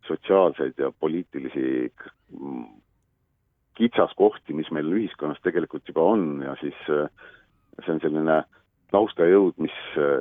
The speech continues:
just, äh, näitab, äh, need kohad ära, kus meil on juba halvasti, ja need, äh, kohad, äh, veel lähevad kehvemaks. Äh, noh, probleem on pigem selles, et, äh, mm, see on selline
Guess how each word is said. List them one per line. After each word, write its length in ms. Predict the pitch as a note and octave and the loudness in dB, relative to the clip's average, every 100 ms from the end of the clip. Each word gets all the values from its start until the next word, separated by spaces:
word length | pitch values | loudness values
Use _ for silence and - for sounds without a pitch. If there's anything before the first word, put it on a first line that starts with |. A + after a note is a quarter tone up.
| A#1 | -2
just, 300 | D2 - - | -2 -4 -4
äh, 180 | D#2+ C2 | -2 -2
näitab, 560 | - E2+ F#2 - - D2 _ | -2 0 0 0 -4 -4 _
äh, 260 | E2 D2+ D2 - _ _ _ - | 0 2 0 -4 _ _ _ -2
need 180 | F#2 - | 0 2
kohad 320 | G2 F2+ E2+ | 2 4 4
ära, 220 | F2+ D#2 | 4 4
kus 220 | - - - | 0 -8 -10
meil 300 | - D#2+ D#2 | -4 -2 2
on 160 | E2 F#2 | 4 4
juba 240 | F#2 G#2 F2+ | 2 2 2
halvasti, 540 | F2 E2 C2+ - C2+ | 2 0 -2 -6 -4
ja 160 | C2 C2+ | -2 -2
need, 280 | D2+ D#2 - | -4 -4 -2
äh, 220 | E2+ D#2 D2+ _ | 0 0 -2 _
kohad, 340 | E3 D#2+ - _ | -6 -4 -4 _
äh, 220 | D#2 C#2 B1 | -2 -2 -2
veel 320 | D2 D#2 D#2 - _ _ | -2 -2 -4 -6 _ _
lähevad 300 | F2 E2+ D#2 - _ | -4 2 2 0 _
kehvemaks. 520 | - F#2+ C2 G1+ - - _ - - _ _ - | 0 2 0 -8 -14 -20 _ -20 -20 _ _ -8
Äh, 240 | C#2+ C#2+ D2 | -4 -4 -4
noh, 220 | - D#2 - _ _ - | -6 -6 -8 _ _ -4
probleem 400 | G2 A2+ A#2 E2+ | 4 6 6 2
on 80 | |
pigem 260 | D#2 F#2 E2 | -2 -2 2
selles, 360 | G#2+ G#2+ D#2 - - - _ _ - _ _ _ - | 2 4 2 0 -10 -20 _ _ -20 _ _ _ -12
et, 480 | - D#2 - _ - | -4 -4 -4 _ -4
äh, 180 | D#2 D2+ - _ _ _ - | -2 -2 -6 _ _ _ -12
mm, 580 | D#2 D#2 D2+ C#2+ C2+ A1+ A1 G#1 G1+ _ _ - | -10 -8 -10 -12 -16 -20 -18 -18 -20 _ _ -6
see 80 | E2+ | -4
on 100 | D#2 | -2
selline 440 | D#2 D2+ D2+ D2+ | -4 -4 -4 -4